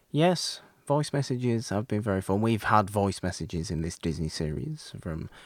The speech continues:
wonderful people telling us their favourite Disney movies, and, uh, that's been,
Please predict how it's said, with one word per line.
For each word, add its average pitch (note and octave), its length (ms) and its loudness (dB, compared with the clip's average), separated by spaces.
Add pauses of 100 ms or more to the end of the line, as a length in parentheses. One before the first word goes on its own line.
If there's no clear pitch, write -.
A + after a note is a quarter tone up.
(140)
wonderful A#2+ 580 6
people - 380 -2
telling F2 400 0
us E2 180 0
their F2 220 2
favourite F2+ 440 0
Disney G2+ 300 2
movies, G2+ 500 2 (680)
and, F#2 340 -2
uh, E2 240 2
that's - 240 0
been, E2+ 320 0